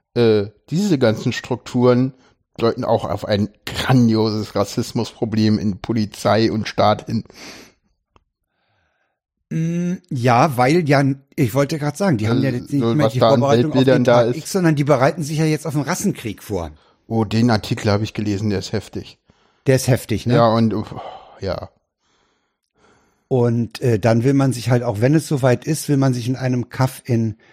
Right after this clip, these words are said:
Speaker 2: in der Nähe von Leipzig zusammen, also wenn man das liest, ja,
Speaker 1: Ja, ja.
Speaker 2: äh, die waren auch unheimlich gut vernetzt. Und was mir aufgefallen ist, und das, äh,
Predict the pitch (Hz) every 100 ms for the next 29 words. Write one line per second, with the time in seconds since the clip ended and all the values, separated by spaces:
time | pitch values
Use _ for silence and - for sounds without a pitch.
0 | _ _ _ 127 123 120 123 - 113 104
1 | 135 - - 131 - 127 131 - 123 120
2 | 127 123 107 180 - - 165 165 98 -
3 | - - 101 120 120 117 110 110 _ _
4 | _ _ _ _ _ _ _ _ _ _
5 | - 113 107 95 92 82 - _ _ _
6 | _ _ _ _ _ _ _ _ _ -
7 | - _ - 127 143 117 127 135 135 127
8 | - 180 175 156 151 135 160 - 135 151
9 | - - - 247 247 180 170 - 175 165
10 | 127 127 - 127 - 113 113 113 - 95
11 | - - 104 _ _ _ _ _ - -
12 | - - - _ _ _ _ _ _ _
13 | - 143 156 - - - 139 131 127 127
14 | 123 120 123 120 123